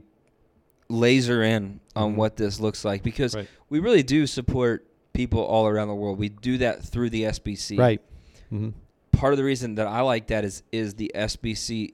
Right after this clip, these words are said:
Speaker 1: is doing the groundwork to keep the accountability, to
Speaker 2: Right.
Speaker 1: make sure things are on par. And, but we do wanna have this. So we're able to do both. We're able to
Speaker 2: Mm-hmm.
Speaker 1: say, "Hey, we support people all over the world."
Speaker 2: Right.
Speaker 1: We don't, but we also have some partners, because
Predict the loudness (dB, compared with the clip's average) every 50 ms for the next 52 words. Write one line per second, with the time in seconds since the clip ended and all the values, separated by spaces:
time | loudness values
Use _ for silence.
0 | _ -4 -2 -2 -2 -2 -6 -6 -6 -4 -4 -4 -4 -6 -8 -12 -16 _ _ _
1 | -20 -8 -8 -6 -6 -4 -2 -2 -2 -2 -2 -4 -4 -4 -6 -6 -8 -14 -20 -20
2 | _ _ _ _ _ _ _ _ _ _ _ -10 -10 -6 -6 -6 -6 -4 -4 -4
3 | -4 -2 -2 -2 -2 0 -2 -2 -2 -2 -2 -2 -4 -6 0 4 6 6 6 6
4 | 2 -2 -4 -4 -4 -4 -4 -6 -6 -8 -6 -6 -6 -6 -6 -8 -10 -10 -8 -6
5 | -6 -6 -6 -6 -8 -8 -10 -14 -18 -20 -20 _ _ _ _ _ _ _ -4 0
6 | 2 2 2 2 2 0 2 2 0 0 0 0 0 -2 -2 -4 -8 -8 -4 0
7 | 2 4 4 6 6 6 6 6 4 4 4 4 4 2 2 -2 -4 -2 0 0
8 | 0 0 -2 -4 -2 -4 -4 -4 -4 -4 -4 -4 -4 -6 -6 -6 -6 -4 -4 -6
9 | -6 -6 -10 -14 -14 -14 -16 -16 _ _ -6 -4 -2 0 0 0 0 0 -2 -4
10 | -4 -4 -4 -4 -4 -4 -6 -8 -8 -4 -2 0 0 -2 -4 -12 _ _ _ _
11 | -8 -6 -4 -4 -6 -8 _ -14 -12 -10 -8 -8 -6 -6 -6 -6 -6 -8 -8 -8
12 | -10 -10 -14 -12 -8 -8 -6 -6 -8 -12 -16 -14 -12 -12 -6 -4 -6 -6 -6